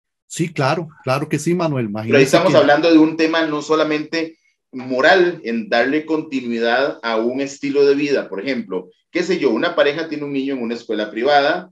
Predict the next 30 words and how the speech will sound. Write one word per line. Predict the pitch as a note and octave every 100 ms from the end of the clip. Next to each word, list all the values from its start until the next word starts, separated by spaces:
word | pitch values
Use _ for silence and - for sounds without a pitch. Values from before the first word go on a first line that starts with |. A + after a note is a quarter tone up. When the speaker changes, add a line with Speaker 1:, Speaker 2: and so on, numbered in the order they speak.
| _ _ _
Speaker 2:
eh, | G#2 G#2+ A2 A2 G#2+
con | A#2
una | A2+ B2 C3 C3+ B2+ G#2+
mensualidad, | A2 G#2+ G#2+ G2 G#2 A#2 A#2
pues, | G#2+ G2
importante, | G#2 B2+ C3 E3+ E3 D#3+ F#3 F#3 - _ _
se | - A2+
separan | G#2+ G#2 C3 C3+ D3 F3 -
y | B2
la, | A#2 A2 A2 G#2+
una | A#2+ C#3
de |
las | C#3 -
personas | - A#2+ B2 C3 F#2
asume | F#2 A2+ B2 C3
la, | A#2 G2+ D2+ E2
la, | F#2+ F2+ F2+
la | G2 F#2+
renta | A#2 C3 C3+ C3+
de | C3
una | B2+ B2
nueva | B2 A#2+ A#2+
casa, | C#3 C#3+ C#3+ C#3 C#3+ C#3+ C#3+ - _ -
eh, | G#2 G#2+
un | A#2+ A2+
nuevo | A2 A2
gasto, | A#2+ C#3+ C#3 - C#3 C3 C3
tiene | A#2 A2+ A#2
otro | A2+ G#2+ A2+
desplazamiento, | A2+ - G#2+ A2+ A#2 D3 A#2+ G2 E2+